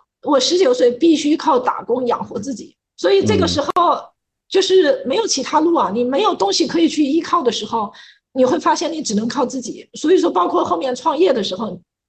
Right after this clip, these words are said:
Speaker 1: 你也没有任何事情可以靠，就只能靠自己。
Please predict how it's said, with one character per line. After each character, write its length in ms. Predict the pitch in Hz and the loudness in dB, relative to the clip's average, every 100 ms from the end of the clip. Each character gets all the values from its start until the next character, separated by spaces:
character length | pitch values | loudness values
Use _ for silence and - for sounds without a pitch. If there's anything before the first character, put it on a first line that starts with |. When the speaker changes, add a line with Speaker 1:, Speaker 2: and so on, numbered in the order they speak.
| _ - | _ -12
Speaker 1:
你 140 | 269 | -4
也 100 | 339 | -2
没 100 | 277 | -2
有 140 | 302 269 | 0 0
任 180 | 349 | 0
何 160 | 311 240 | 0 -2
事 100 | 240 | -2
情 160 | 240 226 | -6 -6
可 140 | 220 | -2
以 80 | 240 | -4
靠， 500 | 240 277 233 - - _ _ - | -4 -2 -2 -2 -12 _ _ -4
就 100 | 165 | -4
只 140 | 165 | -2
能 140 | 226 233 | -2 0
靠 180 | 302 | -2
自 160 | 269 311 | -2 -4
己。 260 | 202 - | -8 -14